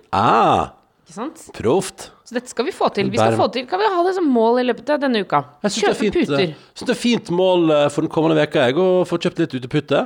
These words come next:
Speaker 2: jeg synes det.
Speaker 1: Og få prøvd det store bordet. Men nå skal det jo regne noe helt enormt, det skal ikke gjøre det, da?
Speaker 2: Jo, jo, jo.
Speaker 1: Ja, ja, så det blir spennende. Så det, det, derfor tar vi en liten timeout fra hagen, og i dag feirer vi da siste mulighet til, eh, hagekos med at vi straks skal fyre opp, eh, altså pizzastein og grill,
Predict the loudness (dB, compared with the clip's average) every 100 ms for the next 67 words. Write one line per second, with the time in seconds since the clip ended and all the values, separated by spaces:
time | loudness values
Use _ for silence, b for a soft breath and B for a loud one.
0 | 0 -2 -2 -2 -2 -2 -2 0 0 0
1 | -2 0 0 2 0 0 -4 B B B
2 | 0 0 2 2 4 2 2 0 2 0
3 | 2 0 2 -2 0 0 2 0 -4 -4
4 | -2 0 0 0 0 -2 -6 -14 -8 -6
5 | -4 -4 -2 0 0 -2 B B -2 0
6 | 2 0 0 0 0 0 -2 -2 0 2
7 | 2 2 2 2 0 2 2 2 0 0
8 | 0 2 0 0 -2 -6 -2 0 0 2
9 | 0 -4 -4 -2 0 2 2 2 0 0
10 | 0 2 -2 0 0 2 0 B B B
11 | -6 -4 -2 -2 -2 -6 -2 0 0 -2
12 | -2 2 4 4 2 0 -2 -4 -6 -4
13 | 0 0 0 0 0 0